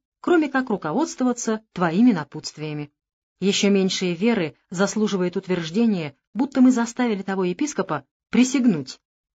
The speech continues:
ибо об этом не было и речи. Поэтому, чтобы уничтожилось в тебе сомнение,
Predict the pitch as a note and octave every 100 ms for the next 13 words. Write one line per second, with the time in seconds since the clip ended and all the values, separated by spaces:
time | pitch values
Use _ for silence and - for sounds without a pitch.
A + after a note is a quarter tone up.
0 | - E4 D4 B3 G3 C4 B3 D3 D3+ F3+
1 | E3 C#3+ C3 - C3+ _ _ _ _ _
2 | _ - B3 F4 F4 F3 - A3+ G3+ A3
3 | A3+ A#3 B3+ A#3 G3 F#3 - G3 G3 A3
4 | F3 E3 A#3+ C#4 F3+ D3